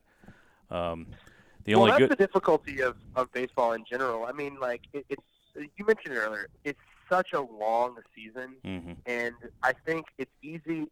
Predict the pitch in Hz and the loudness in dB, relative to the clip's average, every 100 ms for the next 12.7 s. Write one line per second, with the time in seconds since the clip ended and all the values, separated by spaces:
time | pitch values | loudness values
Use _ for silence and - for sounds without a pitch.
0 | - 127 120 - - 127 120 120 113 _ | -10 -6 -6 -2 2 4 4 2 0 _
1 | - 113 110 110 107 104 104 - _ 104 | -12 -8 -8 -8 -12 -18 -20 -20 _ -4
2 | 110 104 95 87 98 - - - _ - | 0 2 0 -6 -20 -20 -20 -20 _ 2
3 | 110 107 104 107 127 123 123 120 113 - | 4 4 0 -2 -2 0 -2 -4 -8 -14
4 | - _ - 117 107 104 104 - 147 139 | -20 _ -12 -8 -6 -6 -8 -2 0 0
5 | 127 131 135 139 147 151 _ _ _ _ | 0 -2 -2 -2 -2 -4 _ _ _ _
6 | 113 110 110 110 127 120 - - 117 - | -6 -4 -6 -12 -18 -18 -18 -16 -16 -18
7 | 113 120 156 151 139 - 139 151 139 135 | -16 0 2 2 2 0 2 0 -2 -8
8 | _ _ _ _ _ _ - 156 151 175 | _ _ _ _ _ _ -4 -2 4 4
9 | 165 165 135 135 139 - - 127 - - | 4 0 -2 -2 -4 -4 0 0 -2 -10
10 | _ - 120 120 127 127 120 117 117 - | _ -12 -4 -2 -2 -6 -10 -10 -10 -10
11 | - 120 123 127 127 _ _ 113 113 110 | -4 -2 0 -2 -4 _ _ -16 -14 -12
12 | 117 - - - 127 - | -12 -14 -8 0 0 0